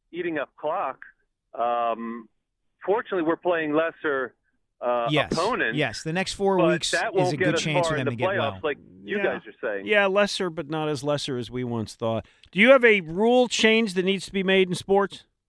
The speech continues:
Speaker 1: I do. Um, I wanna talk about the offsides penalty in particular, that it just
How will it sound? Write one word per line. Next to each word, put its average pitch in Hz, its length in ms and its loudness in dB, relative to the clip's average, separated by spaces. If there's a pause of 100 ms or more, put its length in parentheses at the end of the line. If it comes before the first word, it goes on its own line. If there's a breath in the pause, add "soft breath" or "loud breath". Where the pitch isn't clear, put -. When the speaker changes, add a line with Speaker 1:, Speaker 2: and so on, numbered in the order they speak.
(160)
Speaker 1:
I 233 220 -4
do. 180 480 -2
Um, 170 580 -4 (460)
I 185 120 -6
wanna 311 200 -2
talk 254 300 -2
about 185 340 -2 (100)
the 156 360 -2
offsides 185 680 -4 (100)
penalty 190 440 -4
in 151 100 -2
particular, 185 680 -4
that 156 180 -10
it 147 160 -10
just 190 140 -14